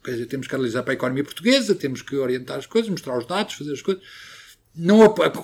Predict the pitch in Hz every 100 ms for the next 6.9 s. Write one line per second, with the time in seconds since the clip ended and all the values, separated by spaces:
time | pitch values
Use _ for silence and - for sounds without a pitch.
0 | - 226 226 - 202 190 175 143 - 160
1 | 185 185 - 196 190 185 - 190 175 175
2 | - 175 156 165 160 - - 113 - _
3 | _ _ _ 123 - 127 131 123 95 -
4 | 101 - 101 - 104 101 110 123 113 113
5 | 107 117 - _ - - 117 - 117 -
6 | 135 143 127 120 123 117 117 107